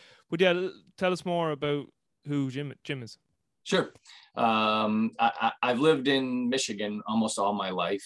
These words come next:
Speaker 2: Um, I, I went to college at Michigan State, and then I did grad school at,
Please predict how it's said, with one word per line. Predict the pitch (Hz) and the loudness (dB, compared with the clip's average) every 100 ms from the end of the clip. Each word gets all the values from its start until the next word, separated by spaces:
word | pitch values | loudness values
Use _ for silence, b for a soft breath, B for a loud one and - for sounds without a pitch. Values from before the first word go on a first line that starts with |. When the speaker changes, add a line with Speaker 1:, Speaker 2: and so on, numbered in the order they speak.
| - - - | -16 -16 -8
Speaker 2:
Um, | 95 92 87 87 90 | -4 -2 -2 -4 -4
I, | 90 87 | -4 -4
I | 98 | -6
went | 101 | -6
to | - - | -8 -6
college | 90 87 95 87 | -2 0 0 -2
at | 92 | -4
Michigan | 95 - 95 92 | -2 -2 -4 -4
State, | - 117 107 110 107 | 0 2 2 0 -4
and | 92 90 | -6 -4
then | 87 | -4
I | 85 | -4
did | 87 85 85 _ b b _ - | -4 -4 -6 _ b b _ -2
grad | 95 98 95 | 0 0 -2
school | - 107 98 95 95 95 | -2 2 4 2 -2 -6
at, | 87 85 | -8 -10